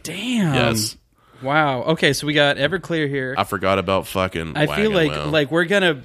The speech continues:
Speaker 1: we're gonna piss some people off here with that one.
Speaker 2: I don't think we're
Speaker 1: All
Speaker 2: gonna
Speaker 1: right.
Speaker 2: piss
Speaker 1: All right.
Speaker 2: anybody
Speaker 1: So
Speaker 2: off.
Speaker 1: let's, let's go, let's go up into the East. Let's go to the top right bracket here.
Speaker 2: Okay, who we got?
Speaker 1: All right. Ooh, this one.
Speaker 2: This is a tough one.
Speaker 1: This one's, this one's kinda tough.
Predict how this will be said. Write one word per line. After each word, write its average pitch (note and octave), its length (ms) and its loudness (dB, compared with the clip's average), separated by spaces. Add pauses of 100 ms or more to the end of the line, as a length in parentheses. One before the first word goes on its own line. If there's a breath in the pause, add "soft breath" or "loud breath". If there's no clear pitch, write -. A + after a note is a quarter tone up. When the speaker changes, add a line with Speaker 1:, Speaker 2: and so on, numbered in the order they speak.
Speaker 1:
we're D3+ 120 -4
gonna G3+ 160 2
piss F#3 280 -2
some D#3+ 160 0
people C#3 280 -2
off C#3+ 200 2
here A#2+ 180 -2
with A#2+ 140 -4
that A#2+ 240 0
one. B2 240 0
Speaker 2:
I D3+ 100 -2
don't D4+ 220 0
think E3+ 220 -2
we're D3 80 2
Speaker 1:
All F3 40 4
Speaker 2:
gonna D#3 120 2
Speaker 1:
right. D3 140 -4
Speaker 2:
piss E2+ 240 -4
Speaker 1:
All C#3+ 60 -6
right. C3+ 100 -2
Speaker 2:
anybody C3+ 200 -4
Speaker 1:
So E3 200 0
Speaker 2:
off. D#3+ 220 -2
Speaker 1:
let's, F#3 120 -2
let's A#3 220 0
go, A#3 200 2
let's F#3+ 300 0
go G#3 120 2
up A3 120 -2
into G3+ 140 0
the F3+ 100 -2
East. D3 220 2
Let's E3 120 -2
go F3+ 80 2
to D#3+ 40 4
the D3+ 60 -2
top D3+ 260 2
right D3 160 2
bracket C3+ 300 0
here. B2+ 100 4
Speaker 2:
Okay, A2+ 140 4
who B2 100 4
we A#2+ 80 2
got? A2 400 2
Speaker 1:
All C#3+ 240 2
right. B2+ 380 2
Ooh, C3+ 300 4
this C3+ 280 -2
one. D3 160 2
Speaker 2:
This C#3 180 2
is D3 120 -2
a A#2 60 -6
tough E2+ 320 -6
one. - 120 -14
Speaker 1:
This C#3+ 220 2
one's, F#3 300 2
this C#3+ 200 0
one's D#3+ 120 0
kinda E3+ 240 2
tough. - 460 -2